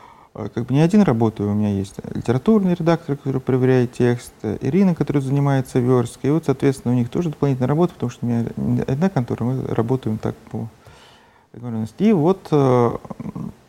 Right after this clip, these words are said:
работа идёт, но, к сожалению, гораздо медленнее, чем хотелось бы, и это достаточно очень непонятно, потому что с другими было всё веселее книжками. А здесь иллюстрации многие есть, всё хорошо, но вот такие задержки, которые меня нервируют.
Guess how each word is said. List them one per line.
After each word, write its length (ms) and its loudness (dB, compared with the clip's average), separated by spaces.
работа 480 2
идёт, 240 4
но, 60 0
к 40 -6
сожалению, 360 2
гораздо 360 2
медленнее, 360 2
чем 260 -4
хотелось 420 2
бы, 220 -2
и 140 -2
это 180 -2
достаточно 340 -6
очень 200 -4
непонятно, 300 4
потому 160 -6
что 120 -4
с 40 -8
другими 340 -2
было 400 0
всё 140 -4
веселее 440 -2
книжками. 520 -6
А 160 -10
здесь 280 -6
иллюстрации 500 -2
многие 320 -2
есть, 240 4
всё 140 -4
хорошо, 440 -2
но 140 0
вот 100 -6
такие 280 0
задержки, 480 0
которые 240 -2
меня 140 0
нервируют. 480 -2